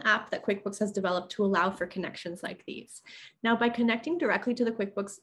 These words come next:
Web Connector, we ensure that your connection is safe and secure. So your data goes straight from your website into your QuickBooks, not processed by us or by any third parties.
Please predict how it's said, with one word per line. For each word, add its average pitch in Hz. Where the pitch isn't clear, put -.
Web 185
Connector, 233
we 240
ensure 240
that 349
your 359
connection 226
is -
safe 233
and 208
secure. -
So 196
your 196
data 190
goes 196
straight -
from 214
your 269
website 240
into 247
your 233
QuickBooks, -
not 208
processed 202
by 180
us 285
or 214
by 208
any 202
third 175
parties. -